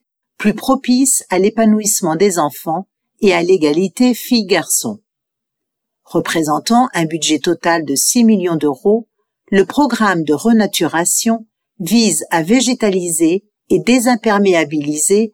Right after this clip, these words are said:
cinquante pour cent des surfaces de toutes les cours de récréation d'ici dix ans,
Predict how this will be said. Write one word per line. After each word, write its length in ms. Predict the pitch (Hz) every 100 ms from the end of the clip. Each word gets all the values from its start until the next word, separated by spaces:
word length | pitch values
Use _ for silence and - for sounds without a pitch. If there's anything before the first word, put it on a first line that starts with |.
| _ _
cinquante 560 | - 262 254 180 165
pour 180 | 165 226
cent 220 | - 196
des 140 | 151 131
surfaces 680 | - 180 - 202 233 240 - _ _ _
de 140 | 160 175
toutes 320 | - 285 -
les 100 | 190
cours 240 | - 240
de 120 | 180
récréation 840 | 147 220 220 202 175 156 - - 214
d'ici 460 | 180 160 - 208
dix 320 | 170 220 196 139
ans, 160 | 156